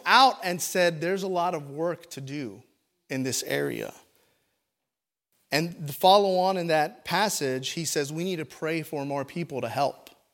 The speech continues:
He looked out and the people, it says they fainted, the, the people were wore out.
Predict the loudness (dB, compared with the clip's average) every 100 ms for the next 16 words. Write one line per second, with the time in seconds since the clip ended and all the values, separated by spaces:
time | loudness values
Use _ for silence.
0 | _ _ _ _ _ _ _ _ _ _
1 | _ 4 6 6 4 4 6 6 6 0
2 | -2 -2 0 0 2 0 2 4 4 4
3 | 2 0 2 4 4 2 0 0 -2 -2
4 | -2 0 0 0 0 0 0 2 2 2
5 | 2 -2